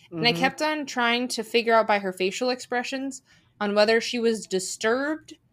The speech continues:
Speaker 1: or confused, but she didn't seem pleased.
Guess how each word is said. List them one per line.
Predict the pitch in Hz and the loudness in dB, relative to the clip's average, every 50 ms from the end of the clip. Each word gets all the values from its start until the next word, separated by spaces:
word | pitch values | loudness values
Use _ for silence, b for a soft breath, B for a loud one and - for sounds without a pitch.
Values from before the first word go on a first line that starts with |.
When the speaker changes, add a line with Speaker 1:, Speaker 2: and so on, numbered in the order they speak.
| _ _ _ _ _ _ _ | _ _ _ _ _ _ _
Speaker 1:
or | - 190 185 180 | -2 0 0 0
confused, | - 185 170 170 - - - 240 262 277 277 277 277 269 269 262 - - - b b b b b b - | -2 -6 -8 -8 -10 -8 -4 0 0 0 0 0 -2 -2 -4 -4 -6 -10 -12 b b b b b b -4
but | 220 226 | -4 -2
she | - 269 233 | 0 0 0
didn't | 302 320 294 - | 0 0 -2 -4
seem | - 277 269 254 233 | -4 -2 -2 -2 -2
pleased. | 226 - 220 208 190 165 151 - - - - - - - | -2 -2 -2 -2 -2 -2 -4 -6 -10 -14 -14 -16 -16 -18